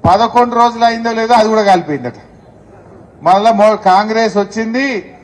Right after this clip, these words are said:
మార్పు వచ్చింది, మోటార్లు కాలుడు షురువైంది అంటున్నారు. మోటార్లు కాలుడు పెట్టినే ఊర్ల పని. ఇప్పుడు కేసీఆర్ వచ్చిన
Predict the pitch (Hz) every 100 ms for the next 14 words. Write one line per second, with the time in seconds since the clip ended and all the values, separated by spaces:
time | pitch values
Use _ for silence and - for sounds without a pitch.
0 | - 147 156 180 240 202 220 214 214 208
1 | 226 190 202 208 202 196 185 190 202 180
2 | 170 180 170 160 151 147 160 147 131 113
3 | - - - - - - - - - -
4 | - - 170 220 226 226 208 226 233 226
5 | 220 247 233 226 220 196 185 143 - -
6 | - - - - - - - 139 196 202
7 | 190 240 220 240 240 233 220 226 226